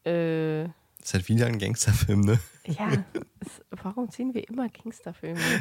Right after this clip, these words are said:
Speaker 2: Immer Drama.
Speaker 1: Das ist furchtbar. Äh, ja. Ist okay.
Speaker 2: Ja. Solltet ihr vielleicht, also, was heißt solltet? Kann man sich auf jeden Fall mal angucken. Ist schon, wenn ihr mal Bock auf so ein spannendes, äh,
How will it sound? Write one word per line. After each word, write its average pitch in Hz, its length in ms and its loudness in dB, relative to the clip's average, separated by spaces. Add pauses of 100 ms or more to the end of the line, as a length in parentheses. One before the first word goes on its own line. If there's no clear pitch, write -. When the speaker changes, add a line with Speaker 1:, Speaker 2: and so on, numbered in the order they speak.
Speaker 2:
Immer 143 260 4
Drama. 107 460 4
Speaker 1:
Das 95 120 0
ist - 560 -20
furchtbar. - 580 -10 (680)
Äh, 175 460 -2 (680)
ja. 139 540 -16 (1500)
Ist - 380 -20
okay. - 280 -20 (180)
Speaker 2:
Ja. 90 300 -6 (1120)
Solltet 104 320 4
ihr 95 100 2
vielleicht, - 220 -8
also, 87 260 0 (100)
was - 200 -4
heißt 85 180 0
solltet? 85 380 0 (300)
Kann 120 120 2
man 143 100 4
sich 131 100 2
auf 113 100 -4
jeden 127 120 2
Fall 117 100 0
mal - 100 -2
angucken. 98 360 2
Ist 87 180 -2
schon, 98 340 2
wenn 95 120 0
ihr 95 60 4
mal 90 200 0
Bock 87 180 -6
auf 92 140 -8
so 85 100 -4
ein 85 340 -2
spannendes, 90 720 0
äh, 87 340 -4